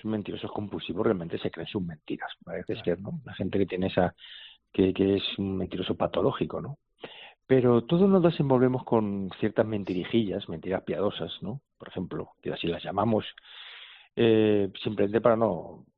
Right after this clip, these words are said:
Speaker 1: para, por educación, ¿no? Porque, eh, yo creo que también la mentira ejerce esa especie de lubricante social, ¿no? Eh, que, que es,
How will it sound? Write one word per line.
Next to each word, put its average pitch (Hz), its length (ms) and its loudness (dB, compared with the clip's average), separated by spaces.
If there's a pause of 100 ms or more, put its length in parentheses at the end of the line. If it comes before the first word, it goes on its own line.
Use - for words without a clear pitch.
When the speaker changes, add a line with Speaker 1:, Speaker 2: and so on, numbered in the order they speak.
(260)
Speaker 1:
para, - 460 -14 (140)
por 87 160 0
educación, 95 600 0 (120)
¿no? 113 180 2
Porque, 85 520 -2 (640)
eh, 101 180 2
yo 92 120 0
creo 98 160 2
que 98 100 2
también 92 300 0
la 98 80 2
mentira 95 440 -2
ejerce - 340 -2
esa 95 140 -4
especie - 280 -4
de 98 80 0
lubricante 90 500 -6
social, 110 500 0
¿no? - 120 -4 (680)
Eh, 95 380 2
que, 87 220 0 (260)
que 87 280 0
es, 90 80 -4